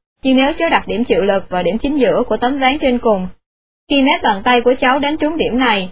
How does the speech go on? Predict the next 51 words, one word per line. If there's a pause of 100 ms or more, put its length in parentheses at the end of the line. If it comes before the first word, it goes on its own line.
(240)
thì
sẽ
gặp
một
phản
lực (220)
bằng
với
lực
đánh
của
cháu, (300)
như
thế
bàn
tay
của
cháu
sẽ
bị
đánh
bật
lên
và
rất
đau." (560)
Cậu
bé
thắc
mắc
hỏi, (360)
"Vậy
phải
đặt
điểm
chịu
lực
ở
đâu?" (500)
Người
võ (100)
sĩ (160)
chỉ (120)
tay
vào
bên
dưới
tấm
ván
cuối
cùng.